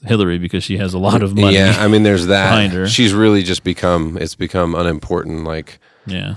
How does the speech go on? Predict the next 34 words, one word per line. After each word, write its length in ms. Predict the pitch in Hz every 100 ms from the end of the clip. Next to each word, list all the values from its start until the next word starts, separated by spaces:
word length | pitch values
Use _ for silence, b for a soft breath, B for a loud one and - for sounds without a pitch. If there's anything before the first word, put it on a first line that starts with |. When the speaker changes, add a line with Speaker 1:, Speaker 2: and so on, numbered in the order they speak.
| -
Speaker 2:
it's 140 | 101
almost 340 | 90 87 82 -
just 220 | 80 -
like, 180 | 78 85
I 60 |
just 300 | 82 85 80
can't 260 | - 82 -
let 200 | 78 -
this 180 | 87 -
guy, 220 | 82 80
he's 200 | 76 76
just 200 | - -
such, 240 | 85 71
he 180 | - 82
just 240 | 78 76 -
seems 180 | 92
like 140 | 76 73
such 180 | 82 85
a 60 |
liability 720 | 80 80 78 78 82 82 80
in 140 | 82 82
general. 440 | 85 85 87 82 _ _ _ _ _ -
Like, 180 | 85 -
you're 80 | 80
just 220 | 80 -
so 120 | 85
afraid 360 | 78 - 82 80
of 80 | 76
him 140 | 78
just 180 | 78 -
getting 200 | - 78
<laughs> 100 | -
controls, 760 | 73 - 87 - - 90 -
you 100 | 85